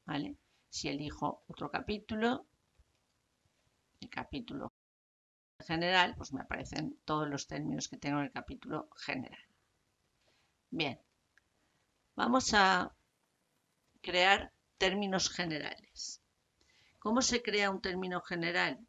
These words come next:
Pues se selecciona el capítulo, como siempre, y una vez entramos a crear el tipo general, tenemos que elegir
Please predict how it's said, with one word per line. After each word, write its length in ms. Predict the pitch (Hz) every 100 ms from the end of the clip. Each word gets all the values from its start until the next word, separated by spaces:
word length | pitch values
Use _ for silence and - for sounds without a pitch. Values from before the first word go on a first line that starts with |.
| _
Pues 220 | - 143
se 180 | - 156
selecciona 580 | 147 160 143 147 156 147
el 80 | 156
capítulo, 640 | 156 - 214 247 240 214
como 240 | - 151 139
siempre, 600 | - 196 202 196 220 - _ _ _ _ -
y 340 | 226 240 - _ _ _ -
una 260 | 175 190 185
vez 360 | 190 190 - - -
entramos 920 | 151 151 165 170 170 156 - - - _
a 260 | 147 139 135
crear 320 | - 156 170
el 120 | 160 -
tipo 220 | 147 151
general, 580 | 165 170 180 185 220 - _ _ _
tenemos 500 | 233 208 190 202 -
que 280 | - 175 -
elegir 580 | 170 147 - 165 165 -